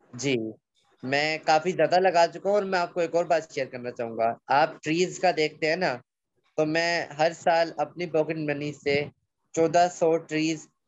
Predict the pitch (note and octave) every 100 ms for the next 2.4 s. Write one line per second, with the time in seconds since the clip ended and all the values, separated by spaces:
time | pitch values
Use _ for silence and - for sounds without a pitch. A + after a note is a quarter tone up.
0 | - C#3 C3+ C3+ C3 C#3+ C#3+ - D3+ D#3+
1 | D3+ C#3+ C#3 D3 C#3 C#3+ C#3 C#3 C#3+ C3+
2 | C3+ B2+ C3+